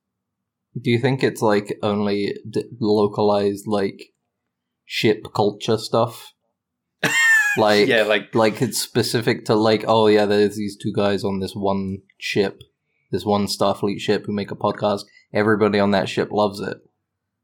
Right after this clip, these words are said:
Speaker 1: And
Speaker 2: Yeah.
Speaker 1: then when they get transferred to a different ship, it's like, there's,
Speaker 2: Nobody
Speaker 1: there's, like, a
Speaker 2: gets their
Speaker 1: void,
Speaker 2: humor.
Speaker 1: there's, like, a void on that original ship now, on ship A. And ship
Speaker 2: Yeah.
Speaker 1: B is like,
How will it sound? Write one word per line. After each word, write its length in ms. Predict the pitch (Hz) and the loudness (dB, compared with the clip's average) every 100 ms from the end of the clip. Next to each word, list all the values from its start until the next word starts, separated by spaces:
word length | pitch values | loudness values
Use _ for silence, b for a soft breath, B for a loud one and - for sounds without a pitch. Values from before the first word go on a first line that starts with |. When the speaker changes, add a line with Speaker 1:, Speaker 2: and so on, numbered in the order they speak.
| - | -2
Speaker 1:
And 100 | 113 | 2
Speaker 2:
Yeah. 40 | 104 | 4
Speaker 1:
then 220 | 101 104 | 4 4
when 180 | 104 101 | 2 4
they 180 | 104 | 4
get 220 | 107 104 - | 4 2 2
transferred 600 | 113 104 95 - 101 - | 0 0 -2 -2 -4 -2
to 100 | 107 | -2
a 60 | |
different 500 | 92 - 107 104 95 | 0 0 0 -2 -4
ship, 320 | - - - - b b b b _ _ _ _ _ | -8 -8 -10 -14 b b b b _ _ _ _ _
it's 200 | 98 - | -10 -4
like, 380 | 98 95 190 - - - _ _ _ _ _ _ | -2 0 -2 -6 -18 -20 _ _ _ _ _ _
there's, 100 | 107 | -4
Speaker 2:
Nobody 140 | 101 101 104 | -2 2 2
Speaker 1:
there's, 120 | 104 | 4
like, 120 | 104 | 4
a 40 | |
Speaker 2:
gets 140 | 107 95 | 2 2
their 160 | 113 | 6
Speaker 1:
void, 140 | 104 101 | 6 6
Speaker 2:
humor. 160 | 107 107 | 4 4
Speaker 1:
there's, 120 | 104 | 2
like, 200 | 110 101 | 2 2
a 80 | 104 | 0
void 400 | 95 104 104 98 | 2 4 6 4
on 140 | 95 95 | 0 -2
that 200 | 95 - | -4 -4
original 440 | 98 98 95 98 107 | -4 -4 -4 -6 -6
ship 260 | - - | -8 -8
now, 200 | 113 - - | -8 -8 -6
on 140 | - | -6
ship 280 | - 98 - | -4 -4 -2
A. 320 | - - - - _ _ | -4 -4 -6 -10 _ _
And 200 | 113 104 | 0 0
ship 220 | 104 131 | 2 4
Speaker 2:
Yeah. 200 | 110 104 107 | 4 4 4
Speaker 1:
B 480 | 123 107 95 104 b b b _ _ | 4 4 0 -4 b b b _ _
is 200 | - - | -2 2
like, 540 | 208 208 139 - - | 4 6 4 2 -2